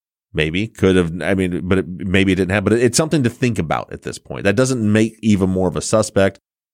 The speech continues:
but it's definitely not something that should be brushed off. I think that we need to, we, we need to consider that moving forward, that there could have been an interaction with Eva and Catalina that morning that we don't know about it, because the only two people that would know about it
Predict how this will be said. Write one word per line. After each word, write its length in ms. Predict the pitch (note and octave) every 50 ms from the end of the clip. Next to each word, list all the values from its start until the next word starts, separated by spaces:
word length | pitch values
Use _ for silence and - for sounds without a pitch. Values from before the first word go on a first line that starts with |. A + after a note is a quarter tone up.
| -
but 80 | F#2+ G2+
it's 80 | F#2+ E2+
definitely 300 | - B2 C3 C#3 B2+ A#2
not 120 | G#2+ G2+
something 140 | - G2+ F#2+
that 80 | E2+
should 80 | - F2+
be 80 | E2+ D#2+
brushed 480 | C#2+ - F2 F2 F2 D#2+ D#2 - -
off. 180 | E2 D#2+ D#2+ D2+
I 80 | E2
think 160 | D#2+ E2+ E2 D2
that 80 | E2
we 120 | D2 D#2+ D#2+
need 160 | D#2+ D2+ D2
to, 260 | D#2 D#2 D2+ D2+ - -
we, 240 | E2+ F2+ F2+ E2+ - -
we 220 | F2 F2 F#2+ F2
need 180 | E2+ G#2+ A2 G2+
to 220 | G2 F2 D2+ D#2+ - _ _ _ _ _ _ _ _ _ _ _ _ _ -
consider 560 | - A2+ G2 - - - D3 D#3 D3 C3 G#2
that 360 | E2+ F2+ E2 C#2+ G#1 G1+ - _ _ _
moving 340 | - G2 F#2+ F2 F2+ E2+ E2
forward, 300 | - G#2+ G2+ F#2 F2 C#2+
that 80 | D#2+ D2
there 140 | E2+ - -
could 260 | - - - G3 F#3
have 200 | D3+ G#2 F2 E2
been 440 | - A2+ A2+ G#2 E2+ D2+ C2+ C#2 - _ _ _ _ _ _ -
an 120 | F#2+ G2 -
interaction 760 | - A#2 G#2 G2+ F#2 F2 E2 D#2 D2 - - F2 D#2+ D2+ D2+
with 200 | E2 E2+ D#2 -
Eva 360 | - F#2 F2 D#2+ D2 E2 D#2 -
and 140 | - D#2 D2+
Catalina 640 | - D#2+ C#2+ C#2+ D2+ D#2 D#2+ D#2 D2+ D2 C#2 C#2 - _ _ _ _ _ _ _ _ -
that 220 | - F2+ D2+ - E2
morning 400 | F#2+ B2+ D#3 C#3+ G2+ F2+ E2+ E2
that 100 | F2 E2
we 120 | F#2 F2+
don't 400 | E2 E2+ - A2 F#2 F2 D2 D#2
know 160 | F#2 B2+ C#3 G2+
about 220 | C#2+ - - G1+
it, 80 | G1+ -
because 200 | E2+ D#2+ F2 E2
the 120 | F2+ -
only 260 | - A2+ A#2 A2+ G#2+
two 160 | - G#2+ G2+
people 300 | E2 G2+ G#2 G2+ - F#2+
that 140 | E2+ F2+ D2+
would 320 | D2+ D#2+ A2+ F3 F#3 C3+ G#2+
know 180 | G2+ F#2+ F2
about 300 | E2 D2 D#2+ D#2 D#2 D#2
it 140 | E2+ F#2